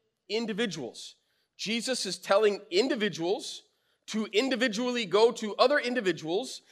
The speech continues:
and tell them about him so that they can individually become a follower of Jesus, and then this individual can help this other individual become a disciple, because we think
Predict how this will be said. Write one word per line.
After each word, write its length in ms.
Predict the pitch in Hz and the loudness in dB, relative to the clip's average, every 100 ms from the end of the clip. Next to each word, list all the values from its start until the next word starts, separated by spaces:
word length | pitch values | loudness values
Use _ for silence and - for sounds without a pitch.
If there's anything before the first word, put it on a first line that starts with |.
| - - | -8 0
and 200 | 202 190 | 0 2
tell 300 | 202 262 277 | 6 8 10
them 300 | 240 247 254 | 8 6 4
about 400 | 202 202 240 233 | 6 8 6 4
him 440 | 190 208 208 294 302 - _ | 2 4 4 0 -4 -10 _
so 280 | - 233 233 | -4 4 6
that 280 | 214 165 156 | 6 4 2
they 200 | 220 294 | 2 2
can 240 | 277 233 | 2 6
individually 680 | 226 269 226 254 214 240 240 | 6 4 0 -2 -2 -2 -4
become 340 | - 233 233 | 0 2 4
a 200 | 208 196 - - | 4 2 -6 2
follower 420 | 226 254 247 240 | 6 8 8 8
of 180 | 196 151 | 6 2
Jesus, 600 | 233 233 160 226 - - _ - | -6 -4 -2 -2 -2 -12 _ 2
and 180 | 202 | 4
then 220 | 214 226 208 | 6 4 2
this 220 | 285 - | -2 0
individual 680 | 254 220 226 196 233 269 - - | -2 0 0 2 4 4 0 -8
can 160 | - 220 | 2 6
help 300 | 220 226 185 | 8 6 4
this 180 | 208 240 | 2 6
other 180 | 294 277 | 6 6
individual 640 | 226 214 196 190 214 214 | 4 2 2 0 2 2
become 340 | 208 214 214 | 2 2 4
a 80 | 214 | 4
disciple, 720 | 185 196 - 262 269 151 104 _ _ _ _ _ _ _ _ _ _ - | 0 -4 2 4 4 0 -6 _ _ _ _ _ _ _ _ _ _ -12
because 320 | 156 202 190 | -2 2 2
we 180 | 151 208 | 2 -6
think 500 | - 175 175 - - | -4 -2 -2 -6 -20